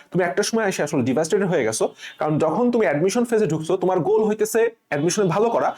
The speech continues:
but অ্যাডমিশন সেই, সেই সিট তোমাকে সরকার দিচ্ছে না, দেশ দিতে পারতেছে না, সিস্টেম দিচ্ছে না, তোমাকে আটকে দিচ্ছে, তোমার যোগ্যতা থাকা সত্ত্বেও আটকে দিচ্ছে। ম্যাক্সিমাম স্টুডেন্ট বলে যে, "ভাই, আমার একটা প্রপার মেন্টরিং এর অভাবে আমি মেডিকেল চান্স পাইনি ফার্স্ট টাইমে, কিংবা আমি ওই এক ঘন্টা পরীক্ষায় আমি নার্ভ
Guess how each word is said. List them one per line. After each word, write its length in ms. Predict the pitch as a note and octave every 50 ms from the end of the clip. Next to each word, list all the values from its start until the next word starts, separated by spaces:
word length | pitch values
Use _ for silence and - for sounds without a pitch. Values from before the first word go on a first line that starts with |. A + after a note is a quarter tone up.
| - - - -
but 140 | D3 F3 E3+
অ্যাডমিশন 380 | - D#3+ E3+ F3 F#3+ G3 A#3+ A#3+
সেই, 240 | A#3+ - A#3+ A#3 A3+
সেই 360 | A#3 - - - G3 F#3+ G3+
সিট 320 | F#3+ - B3 C4 B3+ B3+
তোমাকে 260 | - G3+ F#3+ F3+ -
সরকার 360 | D#3+ - E3+ D3 - D3 C#3 B2
দিচ্ছে 240 | D3 D#3+ - -
না, 100 | A3 A#3
দেশ 220 | G3+ - C#3+ D3 D3
দিতে 240 | C#3+ F3 E3 - A3+
পারতেছে 360 | A#3 A3+ A3+ A3+ A3+ - B3
না, 120 | B3+ D4+ - _ _ _ -
সিস্টেম 540 | - - C#4+ D#4 D#4 D#4+ D#4 D#4+ E4 D#4 C4+
দিচ্ছে 280 | A3 F#3+ - - E3+
না, 160 | A#2+ A2 - - _ _ - _ _ _ _ _ -
তোমাকে 180 | A#3 B3 A#3+
আটকে 260 | A3 G3 G3 - G#3 D#3+
দিচ্ছে, 240 | - - - C3
তোমার 220 | - - G#3 A3+ F3
যোগ্যতা 300 | G#3 C4 G#3+ C4+ C4+ B3+
থাকা 180 | - A#3+ B3
সত্ত্বেও 320 | A#3 - G#3 G#3 G#3 A3 F3
আটকে 200 | - - C3+ -
দিচ্ছে। 220 | G#2+ - - - - _ _ _ _ _ _ _ - _ _ _ _ - -
ম্যাক্সিমাম 520 | G3 B3 C4+ C4+ - - D#4 D#4 D4+ B3+
স্টুডেন্ট 360 | F3+ - - - F3 D#3+ C#3+ C3
বলে 120 | C3 B2+
যে, 60 | B2+
"ভাই, 120 | A#2+ C3 C#3
আমার 160 | C3 C3+ C3
একটা 160 | B2+ - C#3 - -
প্রপার 280 | G3 G3 G3+ A3 G3+ E3+
মেন্টরিং 580 | C#3 B2+ C3 C3+ C#3 C#3+ C#3 E3+ E3+ F3+ F#3
এর 80 | G3+ G3
অভাবে 260 | D3 A2 A#2 B2+ D3+
আমি 160 | C#3 D3 C3+
মেডিকেল 300 | A2+ A2 G#2+ A2+ A#2 A#2+
চান্স 220 | A#2+ B2 A2 G#2 -
পাইনি 200 | - G#2 A2 A2+
ফার্স্ট 240 | A2 A#2+ A#2 -
টাইমে, 220 | - A2 A2 D#3 - - - - - _ _ _ _ _ _ _ _ -
কিংবা 480 | B3 C4+ C#4+ B3+ E3+ D3+ - - - _ _ _ _ _ _ _ _ _ _ _ _ _ -
আমি 120 | F#3+ G3
ওই 80 | A3 A#3
এক 140 | A3+ G#3 F3
ঘন্টা 240 | F#3 G#3+ A3 A3
পরীক্ষায় 440 | A3 G3+ F3 D#3+ D#3 D#3 F3+ G#3+ A#3
আমি 120 | G#3 C3 B2+
নার্ভ 280 | B2+ B2 B2+ C3+ C3+